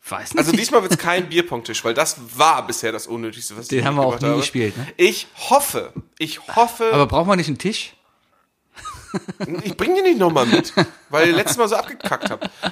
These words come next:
Speaker 2: Äh, ich hoffe inständig, dass es die Gummistiefel sein werden.
Speaker 1: Oh ja, oh, Gummi, die, die muss ich mir noch
Speaker 2: Das ist eine
Speaker 1: aufschreiben.
Speaker 2: geile, unnötige alles,
Speaker 1: Moment,
Speaker 2: ne?
Speaker 1: Apple Tree Garden, schreibe ich direkt mal unter French Press,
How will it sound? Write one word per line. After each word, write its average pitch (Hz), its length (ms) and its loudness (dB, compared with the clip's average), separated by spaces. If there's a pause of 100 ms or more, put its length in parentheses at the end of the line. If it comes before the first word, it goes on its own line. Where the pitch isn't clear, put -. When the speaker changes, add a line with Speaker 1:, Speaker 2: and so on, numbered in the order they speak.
(180)
Speaker 2:
Äh, 131 420 2
ich - 180 -8 (120)
hoffe 233 800 2 (200)
inständig, 160 540 -6
dass 156 160 -10
es 139 60 -14
die 147 100 -18
Gummistiefel 113 460 -14
sein - 180 -16
werden. - 160 -18 (1040)
Speaker 1:
Oh 123 200 -2
ja, 110 320 -4 (100)
oh, 190 240 4
Gummi, 160 300 0
die, 127 140 -4
die 143 240 -6
muss 160 140 0
ich 135 60 -6
mir 127 80 -2
noch 107 180 -6
Speaker 2:
Das 123 120 -8
ist - 80 -8
eine - 160 -12
Speaker 1:
aufschreiben. 202 160 -2
Speaker 2:
geile, 214 80 0
unnötige 180 680 -2
alles, 104 140 -8
Speaker 1:
Moment, 98 220 -6 (240)
Speaker 2:
ne? - 60 -20 (100)
Speaker 1:
Apple 180 180 -2
Tree 165 220 -4
Garden, 139 680 0 (500)
schreibe 165 240 0
ich 170 80 -8
direkt 160 220 -6
mal 165 60 -2
unter 151 160 -4
French 135 420 -2
Press, - 420 -10